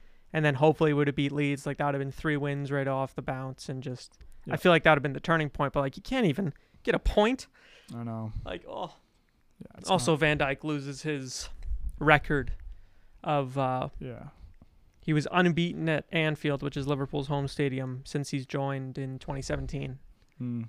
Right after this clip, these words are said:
Speaker 1: and, uh, lost his first game at Anfield in the Premier League.
Speaker 2: I mean, the way he's been playing, though.
Speaker 1: Yeah, it's not
Speaker 2: Not a
Speaker 1: easy.
Speaker 2: surprise. Like,
Speaker 1: No.
Speaker 2: he's, he's struggling.
Speaker 1: Joe Gomez is worse, though, man.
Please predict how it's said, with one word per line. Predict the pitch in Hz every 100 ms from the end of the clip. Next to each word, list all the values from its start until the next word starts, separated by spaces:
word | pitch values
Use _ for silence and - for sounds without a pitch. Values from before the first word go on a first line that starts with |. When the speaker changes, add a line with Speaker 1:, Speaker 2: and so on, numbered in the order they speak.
| -
Speaker 1:
and, | 143 131 131
uh, | 135 135
lost | 151 139 -
his | 143
first | 147 143
game | - 139
at | 135
Anfield | 131 131 - 143
in | 147
the | 143
Premier | 143 143 156
League. | 175 151 _ - _ -
Speaker 2:
I | 147
mean, | 131 131 123 117 - - _ _ _
the | 131
way | 123 123
he's | 117
been | 113 110
playing, | 113 117 120 123
though. | 117 117 110 - - _ _ _
Speaker 1:
Yeah, | 147 127
it's | -
not | 143
Speaker 2:
Not | 135 131
a |
Speaker 1:
easy. | 113
Speaker 2:
surprise. | - - - 65 67 - -
Like, | -
Speaker 1:
No. | 170 - -
Speaker 2:
he's, | 151 - - _ _ _
he's | 143 139
struggling. | 156 131 131 131 - - _ _ -
Speaker 1:
Joe | - 180
Gomez | 165 165 156 147
is | 131 127
worse, | 151 147 -
though, | - 151
man. | 143 143 143